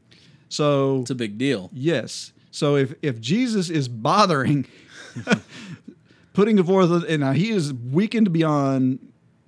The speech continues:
Speaker 1: uh, reason. I
Speaker 2: Right.
Speaker 1: mean, uh, Pilate almost killed him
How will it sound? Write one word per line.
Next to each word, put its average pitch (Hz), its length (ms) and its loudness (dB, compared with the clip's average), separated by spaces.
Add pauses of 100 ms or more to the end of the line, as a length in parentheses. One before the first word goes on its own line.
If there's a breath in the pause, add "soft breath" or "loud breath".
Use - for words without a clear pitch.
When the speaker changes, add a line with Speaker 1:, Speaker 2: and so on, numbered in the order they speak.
Speaker 1:
uh, 123 420 -4
reason. 131 640 0
I 127 80 -4
Speaker 2:
Right. 135 120 2
Speaker 1:
mean, 131 340 2 (280)
uh, 123 240 -2 (840 loud breath)
Pilate 180 440 -2 (200)
almost 185 400 0
killed 226 380 2
him 107 360 -4